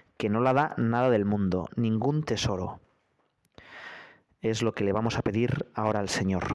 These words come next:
Lo vamos a hacer con Charles de Foucauld. Es una oración como para tenerla en cuenta todos los días de nuestra vida.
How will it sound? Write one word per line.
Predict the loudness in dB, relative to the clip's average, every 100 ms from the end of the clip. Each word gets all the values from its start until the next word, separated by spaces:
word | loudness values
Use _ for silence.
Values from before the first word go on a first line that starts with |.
| _ -6
Lo | 2 4
vamos | 4 2 0
a |
hacer | 0 0 0
con | -4 -4
Charles | -4 -4
de | -2
Foucauld. | -4 0 0 0 -4 -8 _ _ -20 _ _ _ -20 _ _ -6
Es | -4 -2
una | 0
oración | 0 0 0 0 0
como | 0 0
para | -2 -2
tenerla | -2 0 0 -2 -4 -14 -20 -20 _ -6
en | -4 -2
cuenta | -2 0 0 0 -2 -2 -4 -10 -20 _ _ -8 -6
todos | -2 0
los | -2 -2
días | -2 -2 -2
de | -4
nuestra | -4 -4 -4
vida. | -2 -4 -6